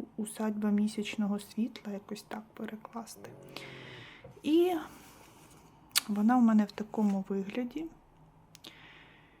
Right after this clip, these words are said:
І що можу сказати, бі-, я Mill Hill більше на папері не буду вишивати. Це, певно, перший і єдиний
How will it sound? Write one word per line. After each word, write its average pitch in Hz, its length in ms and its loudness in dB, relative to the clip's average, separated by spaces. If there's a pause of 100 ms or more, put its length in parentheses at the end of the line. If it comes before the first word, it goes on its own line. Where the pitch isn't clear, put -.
(320)
І 214 40 -2
що - 180 -2
можу 220 260 4
сказати, 240 560 -2 (140)
бі-, - 200 2 (760)
я 208 460 -2 (920)
Mill 208 440 4
Hill - 380 -6 (140)
більше 220 320 -2
на 202 100 0
папері 214 600 -4
не 202 260 0
буду 196 240 -6
вишивати. 196 500 -4
Це, 214 140 -10
певно, 202 340 -2
перший 233 460 -2
і 202 140 -4
єдиний 214 560 2